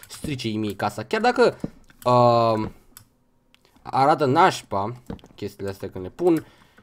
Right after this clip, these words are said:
bă, din păcate e nevoie mare de ele, vedeți și voi că se spawnează toți fraierii ăștia și mi sparg mie casele și chestiile astea și nu vreau să se întâmple. Bun, am făcut asta și acum mai întreb,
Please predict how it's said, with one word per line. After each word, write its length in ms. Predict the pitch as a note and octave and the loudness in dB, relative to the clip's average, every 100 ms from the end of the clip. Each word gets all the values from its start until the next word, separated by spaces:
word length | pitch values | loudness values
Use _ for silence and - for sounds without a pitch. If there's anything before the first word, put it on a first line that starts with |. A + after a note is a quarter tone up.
| _ - | _ 0
bă, 280 | G3 A3 | 4 6
din 140 | F3+ E3+ | 4 2
păcate 360 | F3+ F3+ E3+ | 0 0 0
e 40 | E3 | -2
nevoie 360 | E3 D#3+ D3 | -2 -2 -2
mare 260 | G#2+ A2+ F2 | -2 -4 -6
de 120 | F#2 | -10
ele, 160 | F#2 F2 | -10 -10
vedeți 220 | F2+ F2+ | -12 -12
și 40 | |
voi 180 | - F#2 - | -14 -14 -18
că 60 | - _ | -20 _
se 80 | G2+ | -20
spawnează 360 | - G2+ G2 | -14 -10 -10
toți 240 | F2+ G2 - | -12 -18 -12
fraierii 320 | G2 F#2 F2 | -10 -8 -10
ăștia 220 | - - | -14 -18
și 180 | E2+ - | -20 -20
mi 80 | - - - | -20 -18 -20
sparg 420 | - G#2+ F#2 - - - | -6 -6 -6 -16 -20 -8
mie 260 | A#2 G#2+ F#2+ | -4 -4 -4
casele 540 | - A2+ - G2 F2+ | 0 0 -2 -10 -10
și 300 | F2+ - G2 - | -12 -16 -20 -14
chestiile 420 | F#2+ - - E2+ | -14 -14 -18 -18
astea 240 | E2+ - | -18 -20
și 160 | - - | -20 -20
nu 60 | |
vreau 160 | - - | -18 -20
să 80 | - | -20
se 60 | - | -20
întâmple. 500 | - - - - - _ - | -20 -20 -18 -20 -20 _ -8
Bun, 240 | C#3+ B2 - - - | -2 -2 -4 -20 -6
am 180 | A#2 A2 | -4 -4
făcut 320 | A#2+ A2+ G#2 | -6 -8 -2
asta 520 | D#3 C#3+ - D3+ C#3+ | -2 0 -2 -2 -2
și 240 | - - B2 | -6 -6 -6
acum 260 | A2+ B2+ | -4 -4
mai 120 | A#2 A2 | -4 -6
întreb, 440 | G#2+ B2+ A#2+ | -6 -4 -4